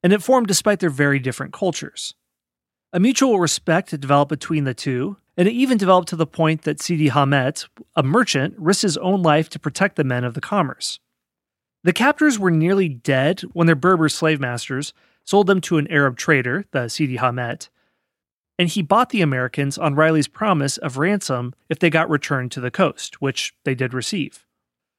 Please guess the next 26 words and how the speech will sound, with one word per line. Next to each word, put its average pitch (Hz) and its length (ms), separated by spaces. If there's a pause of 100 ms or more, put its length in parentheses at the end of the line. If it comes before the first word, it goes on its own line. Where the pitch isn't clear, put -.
(120)
The 185 120
rest 262 380
of 254 80
the 214 100
journey 143 520
that 147 220
the 143 80
survivors 131 600
endure 123 400
is 147 360 (500)
over 175 240
mountains, 143 640
and 156 220
it's 147 180
less 165 460
brutal 131 480
than 147 140
through 151 180
the 127 80
desert, 120 480 (440)
and 165 220
how 190 160
they 190 160
attain 147 300
their 127 100
freedom. 117 440